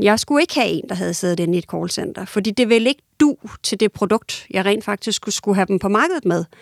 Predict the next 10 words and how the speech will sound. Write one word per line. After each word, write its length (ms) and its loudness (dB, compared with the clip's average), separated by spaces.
Det 100 4
går 100 4
for 120 -4
stærkt. 560 -2
Der 60 4
er 40 6
for 160 -2
lidt 340 0
forståelse 800 0
for, 380 2